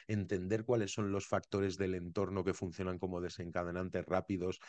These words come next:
y qué adaptaciones tenemos que hacer para intentar prevenir que aparezca ese comportamiento, porque generamos entornos que se adaptan a las necesidades de las personas,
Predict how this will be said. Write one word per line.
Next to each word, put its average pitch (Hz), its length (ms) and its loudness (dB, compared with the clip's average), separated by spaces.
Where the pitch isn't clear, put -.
y 104 100 -2
qué 117 140 2
adaptaciones 98 800 2
tenemos 92 340 -2
que - 80 -2
hacer 92 260 0
para 87 220 0
intentar 85 680 -2
prevenir 95 560 4
que 98 80 4
aparezca 90 340 0
ese 92 160 -4
comportamiento, 87 720 -2
porque 90 240 -2
generamos 90 580 -2
entornos 95 540 -2
que 104 100 -4
se - 160 -6
adaptan 87 600 4
a 104 80 2
las 92 220 6
necesidades 90 480 2
de 90 80 2
las 90 160 2
personas, 98 540 0